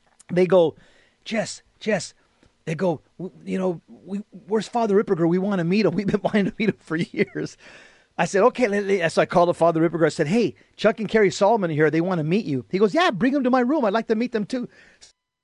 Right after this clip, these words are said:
So I walked them over to where Father Ripperger was at. And, uh, I mean, they, they, those three just, they were so happy to meet each other and hit it off. And then Chuck and <laughs> Carrie told Father, they said, they said,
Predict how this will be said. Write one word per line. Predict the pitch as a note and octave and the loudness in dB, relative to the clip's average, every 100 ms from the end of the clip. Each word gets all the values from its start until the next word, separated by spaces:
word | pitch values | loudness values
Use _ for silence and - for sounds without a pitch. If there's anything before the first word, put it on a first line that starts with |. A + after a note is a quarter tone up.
| _ _ _ | _ _ _
So | - | 0
I | E3 | 2
walked | F#3 B3+ - | 4 2 2
them | A3+ | 2
over | G#3+ G3 | 4 2
to | - E3+ | 0 -2
where | |
Father | - F#3+ F3+ | 2 2 2
Ripperger | F3+ F#3 D#3 | 0 0 -2
was | C3 | 0
at. | E3 E3+ _ _ _ _ _ _ _ _ _ - | 0 0 _ _ _ _ _ _ _ _ _ -2
And, | E3 E3 | 0 2
uh, | D#3+ D#3 D3 - _ _ _ - | 2 2 0 -6 _ _ _ -2
I | F#3 F#3+ | 0 2
mean, | F#3 E3+ D3 | 0 -2 -2
they, | D3 | -2
they, | F3 G#3+ E3+ E3 - | 2 0 0 -16 -8
those | E3 G#3 - | 2 2 2
three | G#3 G3+ | -2 0
just, | E3+ - - | 0 -6 -2
they | F3 | 2
were | F3 | 2
so | - G#3+ | 2 0
happy | F#3 A3 G#3+ G3+ | 4 2 2 0
to | E3 | 2
meet | F#3+ A3+ | 0 0
each | E3+ | 0
other | F3+ E3 | 0 0
and | D3+ | 2
hit | F3 | 2
it | F3+ | 2
off. | D#3+ F#3 D#3 _ _ _ _ _ - | 2 2 0 _ _ _ _ _ -4
And | F3 F3 D3 | -2 -2 0
then | E3+ D#4+ D4 F#3+ G3+ - _ | 2 4 4 0 -4 -10 _
Chuck | - - A#3 - | 0 2 2 0
and | - - | -10 -10
<laughs> | |
Carrie | - G#3+ A#3+ - F#3+ F#3 | -2 2 2 2 -2 -4
told | - G3 G3 | -2 -2 -2
Father, | - - F#3+ - F3+ | -8 -2 -2 -2 -4
they | F#3 | -4
said, | - F#3+ F3 - - _ | 0 0 0 -8 -20 _
they | - | -2
said, | - G#3 E3+ | 4 4 4